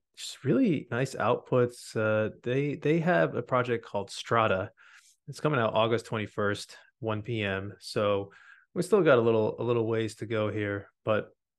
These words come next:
um, really cool art that I think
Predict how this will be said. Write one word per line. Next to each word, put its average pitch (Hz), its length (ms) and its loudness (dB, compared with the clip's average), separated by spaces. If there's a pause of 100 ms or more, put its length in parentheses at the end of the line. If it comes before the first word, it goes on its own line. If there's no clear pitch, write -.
(640)
um, 101 420 -4
really 160 260 0
cool 135 240 0
art 110 480 2
that 104 280 -2
I 101 60 -8
think 110 340 -8